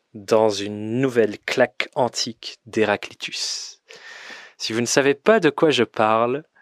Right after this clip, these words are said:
je vous invite à aller écouter l'épisode du même nom, Les claques antiques d'Héraclitus, pour comprendre, parce que ça va être important pour vous par rapport à la suite de cet épisode de Pensée quotidienne.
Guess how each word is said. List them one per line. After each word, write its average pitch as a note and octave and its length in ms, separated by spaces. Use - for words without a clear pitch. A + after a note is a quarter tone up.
je - 100
vous G#2+ 140
invite B2 260
à A2 60
aller G#2+ 220
écouter C3 420
l'épisode A#2+ 680
du G#2 140
même A2+ 320
nom, G#2+ 260
Les G2+ 140
claques - 400
antiques - 380
d'Héraclitus, A2 760
pour - 180
comprendre, B2 540
parce - 180
que E3+ 80
ça - 140
va G#2 60
être - 200
important A#2+ 500
pour G2+ 200
vous B2 300
par G2+ 140
rapport G#2 200
à G#2+ 60
la F#2 60
suite - 400
de G2+ 80
cet - 240
épisode G#2+ 280
de G2+ 80
Pensée - 280
quotidienne. F2 420